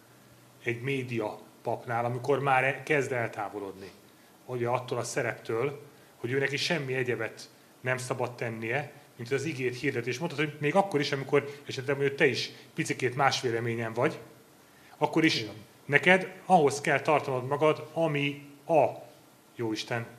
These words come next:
Speaker 1: akarata és véleménye és mondani valója, és nem a saját.
Speaker 2: Így van.
Speaker 1: Mesélj már nekem, volt ilyen konfliktusod, amikor a saját véleményed eltért?
Speaker 2: <laughs> Hát nyilván van k-, a közéletet illetően,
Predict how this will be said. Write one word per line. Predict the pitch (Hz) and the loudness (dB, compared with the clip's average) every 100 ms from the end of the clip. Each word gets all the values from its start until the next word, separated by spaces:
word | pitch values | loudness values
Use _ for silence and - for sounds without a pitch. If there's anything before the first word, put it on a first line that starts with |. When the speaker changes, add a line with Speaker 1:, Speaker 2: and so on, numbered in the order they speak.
| - - | -18 -8
Speaker 1:
akarata | 110 120 107 - 110 | -6 -4 -6 -6 -8
és | 107 101 - | -6 -8 -4
véleménye | 110 107 107 104 104 107 98 | -4 -4 -6 -6 -8 -8 -10
és | - - - - - | -10 -12 -16 -20 -8
mondani | 123 117 127 | -4 -2 0
valója, | 127 139 143 147 | 0 2 4 2
és | 143 - | 0 -2
nem | 127 | -6
a | |
saját. | - 139 110 - - - - - | -2 0 0 -4 -10 -20 -20 -18
Speaker 2:
Így | 110 | -16
van. | 101 104 - - | -14 -16 -20 -10
Speaker 1:
Mesélj | - 208 151 | 0 4 4
már | 120 | 4
nekem, | 110 107 110 117 - | 0 -4 -8 -10 -4
volt | 139 151 | -2 -2
ilyen | 214 | -6
konfliktusod, | 220 190 208 185 - 120 | -6 -6 -6 -6 -6 -6
amikor | 117 123 | -6 -6
a | 123 | -6
saját | - 135 127 | -4 -4 -2
véleményed | 147 147 156 | -2 -2 -2
eltért? | 170 107 - - - - - - | -2 -4 -6 -14 -18 -20 -20 -10
Speaker 2:
<laughs> | 151 - 151 - - - - - - - - | -10 -8 -10 -10 -14 -14 -16 -16 -18 -20 -8
Hát | 135 | 0
nyilván | 196 220 151 | 4 6 6
van | 151 160 135 147 123 | 4 4 2 -4 -8
k-, | 185 156 127 - | -2 0 0 -2
a | 127 | 0
közéletet | 170 160 156 139 123 - 131 - | 2 6 6 4 2 -2 -8 -4
illetően, | 156 147 120 135 131 131 151 | 0 2 0 0 2 2 2